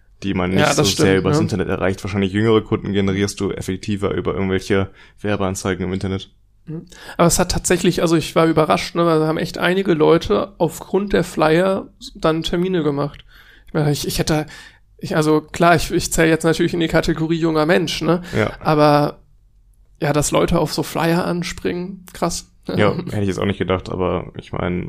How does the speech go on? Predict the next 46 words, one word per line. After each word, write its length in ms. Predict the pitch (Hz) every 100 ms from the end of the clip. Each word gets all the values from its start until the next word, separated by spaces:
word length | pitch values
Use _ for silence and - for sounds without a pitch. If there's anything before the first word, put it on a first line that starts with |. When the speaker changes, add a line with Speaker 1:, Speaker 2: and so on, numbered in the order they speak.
| -
Speaker 1:
man 320 | - - 85
macht 200 | 92 87
sie 60 | -
ja 60 |
nicht 120 | -
ohne 140 | 98 101
Grund 200 | 104 95
wahrscheinlich, 380 | - - - 95
ne? 120 | 92 -
Auch 60 |
Speaker 2:
Was 200 | 233 -
wird 140 | 175 180
dann 120 | 170
erst 200 | 165 -
ein 120 | 175
Gewinnspiel 440 | 165 180 196 - -
auslösen, 580 | 156 - 147 147 139 -
ne? 120 | 151 - -
<laughs> 200 | - 185
Speaker 1:
Ja. 140 | - - - - - - - - - - _ _ _ -
Ja, 80 | 98
Flyer 240 | - 101
für 140 | 110 110
die 60 |
Impfung 240 | 107 107 110
habe 80 | 104
ich 60 |
noch 60 | 104
nicht 140 | 104
gesehen. 240 | 92 90 92
Ich 80 |
habe 160 | 95 -
eher 140 | 95
eine 140 | 92 92
Flyer 300 | - 95 95
mal 160 | 95
bekommen 300 | 90 85 95
hier 80 | 95
in 60 | 92
den 100 | 92
Briefkasten 520 | 101 90 98 - 98
gegen 240 | 101 98
eine 140 | 87 90
Impfung, 400 | - - 92 95
aber 220 | - -
<laughs> 140 | 220